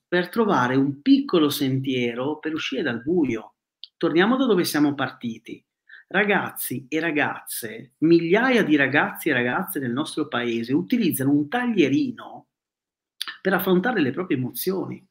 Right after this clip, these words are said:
Cioè, questo vuol dire che da questo punto di vista dobbiamo fare di più nell'educazione delle nuove generazioni.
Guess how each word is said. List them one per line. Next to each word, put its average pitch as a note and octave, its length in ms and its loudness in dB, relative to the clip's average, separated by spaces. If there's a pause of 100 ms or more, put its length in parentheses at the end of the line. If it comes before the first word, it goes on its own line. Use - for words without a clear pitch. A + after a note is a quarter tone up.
(580)
Cioè, - 220 -4
questo B3 460 0
vuol D3 320 4
dire B2 640 -6 (120)
che - 400 0
da B2+ 140 -4
questo F#3 460 -6
punto F#3 340 -6
di C3 120 -12
vista - 720 -8 (320)
dobbiamo G3+ 320 2
fare G#3 260 0
di D3 160 -2
più A3+ 260 -2
nell'educazione C3 920 -2
delle A#2+ 180 -6
nuove B2 260 -4
generazioni. A2+ 880 -8